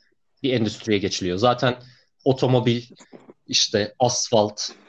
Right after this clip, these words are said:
bildiğimiz bugünkü yani ulaştırma teknolojisinin altyapısı falan da o dönem gelişmeye başlamış. Türkiye'de de bu İkinci Dünya Savaşı'ndan sonra gelişiyor bu endüstri.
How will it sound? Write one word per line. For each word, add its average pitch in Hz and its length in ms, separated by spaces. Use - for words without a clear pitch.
bildiğimiz 127 640
bugünkü 143 680
yani 123 300
ulaştırma 131 500
teknolojisinin 127 520
altyapısı - 460
falan 123 280
da 110 100
o 107 120
dönem 95 300
gelişmeye 92 440
başlamış. 110 540
Türkiye'de 170 420
de 170 120
bu 127 120
İkinci 110 280
Dünya 113 160
Savaşı'ndan 101 420
sonra 95 200
gelişiyor 92 440
bu 98 100
endüstri. 110 600